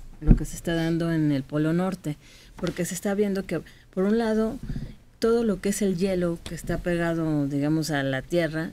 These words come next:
es el que se está, mm, desbaratando. Pero por otro lado también está lo que es la capa de ozono,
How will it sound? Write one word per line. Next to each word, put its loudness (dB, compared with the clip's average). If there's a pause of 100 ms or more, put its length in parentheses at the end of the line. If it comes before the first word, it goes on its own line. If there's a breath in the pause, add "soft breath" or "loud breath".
(100)
es -4
el -4
que -4
se -6
está, 0 (580)
mm, 4
desbaratando. 2 (1200 loud breath)
Pero 0
por 2
otro 0
lado 2
también 0
está 0
lo 6
que 4
es 2
la 2
capa 4
de 4
ozono, 2